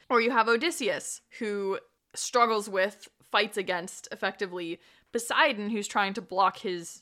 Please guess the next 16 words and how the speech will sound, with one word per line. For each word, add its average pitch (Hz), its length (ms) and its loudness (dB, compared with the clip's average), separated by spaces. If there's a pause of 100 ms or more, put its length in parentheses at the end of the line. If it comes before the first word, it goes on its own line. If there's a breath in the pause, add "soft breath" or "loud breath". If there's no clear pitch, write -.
his 220 220 -6
journey 190 300 -2
home. 196 440 0 (400 loud breath)
And 208 140 0
eventually 185 720 0
Odysseus 175 440 -6
is 175 100 -6
able 175 180 -4
to - 140 -10
reach 240 180 0
his 262 100 -2
homeland 208 320 0
of - 60 -2
Ithaca, 330 340 2
but 240 160 2
it's - 320 -6